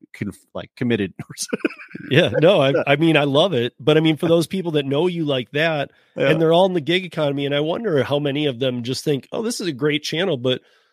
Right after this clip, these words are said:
Speaker 2: why is it in the gig world?" Like, I don't know
Speaker 1: Mm.
Speaker 2: if a lot of them know you do rideshare.
Speaker 1: I know. <laughs>
Speaker 2: And to
Speaker 1: Yes.
Speaker 2: those, I'm gonna put all, I'm gonna put, like, my favorite, like, fi-, 'cause I have a,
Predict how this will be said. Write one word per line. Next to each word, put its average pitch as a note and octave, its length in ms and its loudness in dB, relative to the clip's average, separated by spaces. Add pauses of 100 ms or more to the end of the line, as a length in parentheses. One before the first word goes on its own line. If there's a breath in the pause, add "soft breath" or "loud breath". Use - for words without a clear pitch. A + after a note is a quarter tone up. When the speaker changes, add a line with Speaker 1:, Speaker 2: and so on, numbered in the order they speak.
(180)
Speaker 2:
why D#3 180 0
is F#3 100 -4
it F#3 80 -4
in F#3 100 0
the E3 60 -2
gig E3+ 280 -4
world?" F2 360 -6
Like, C3+ 180 2
I C#3+ 80 2
don't F#3+ 180 4
know F#3+ 120 6
Speaker 1:
Mm. F3+ 60 4
Speaker 2:
if - 60 -12
a F3+ 60 -2
lot D#3 220 0
of D#3 80 -2
them D3 180 -2
know D#3 220 0
you D3 240 -4
do D#3 240 -6
rideshare. G#2 600 -6 (260)
Speaker 1:
I C3 100 2
know. D3 260 4
<laughs> - 60 -4
Speaker 2:
And E3+ 160 4
to - 80 0
Speaker 1:
Yes. G#3+ 60 4
Speaker 2:
those, G3 380 4 (100)
I'm E3 120 2
gonna F3+ 140 0
put F#3+ 220 0
all, F3+ 180 2
I'm D#3+ 100 -2
gonna F#3 140 0
put, F3+ 220 -4
like, D#3+ 180 2
my C#3 260 4
favorite, D3 540 0
like, A#2+ 240 -4
fi-, C3 240 -2
'cause D3 140 -4
I E3+ 100 4
have F3 180 0
a, C#3 60 -8